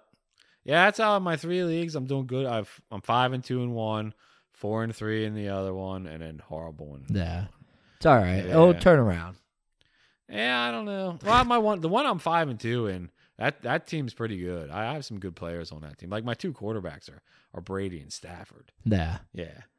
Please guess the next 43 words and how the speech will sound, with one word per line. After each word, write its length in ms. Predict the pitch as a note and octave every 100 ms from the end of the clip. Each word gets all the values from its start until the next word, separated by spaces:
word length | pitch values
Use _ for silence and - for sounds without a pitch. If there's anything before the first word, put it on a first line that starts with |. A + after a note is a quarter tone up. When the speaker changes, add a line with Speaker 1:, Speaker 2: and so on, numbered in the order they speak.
| _ _ _ -
Speaker 1:
You 80 | G#2
got 100 | F#2 - _
decent 340 | - A#2 A2+ G#2
running 280 | G#2+ G#2 G2+
backs, 320 | G2+ F#2+ -
Mixon 400 | G2+ - G#2 G2
and 300 | F#2+ F#2+ F2+
D 160 | F#2+
J 180 | F#2+ F#2+
Henderson, 800 | F#2 F#2 F#2+ F2 F#2+ F#2 F#2 F#2
and 100 | F2+
then 140 | F2
I, 120 | E2+ E2+
you 180 | - G#2+
know, 100 | F#2
my 140 | A2+
receivers 500 | G#2 - A2+ E2+ C#2+
are 80 | - _ _ _
kick 260 | - A#2+
ass 300 | F2 D2+ D2+ D#2+
in 80 |
that 220 | D2 C#2+ -
league. 260 | C2+ D2+ _ _ -
Speaker 2:
Yeah. 220 | - B2
Speaker 1:
I 40 |
got 180 | G#2+ F#2+
D 160 | A2 G#2+
K 260 | A2 G2+
Metcalf, 600 | G2 F#2 - G2 F#2 F#2
Terry 300 | - G2 F#2+
McLaurin, 680 | F2+ F2 F#2 F#2 F2+ F2 E2+ _ _
C 220 | - - G2+
D 140 | F#2+
Lamb, 460 | F#2 F#2 F2+ F2+ F2+
Amari 340 | F2+ F#2 F2
<laughs> 0 |
Cooper. 680 | - D#3+ D3+ B2+ C#3 - - - - G2
Speaker 2:
Well, 140 | C3 B2+
Tyler, 320 | D3 D#3+ E3
Speaker 1:
Fucking 140 | - -
Speaker 2:
Kyler 220 | D#3+ G3+
Speaker 1:
awesome. 60 | D#3+
Speaker 2:
Murray 380 | C3 C#3 B2+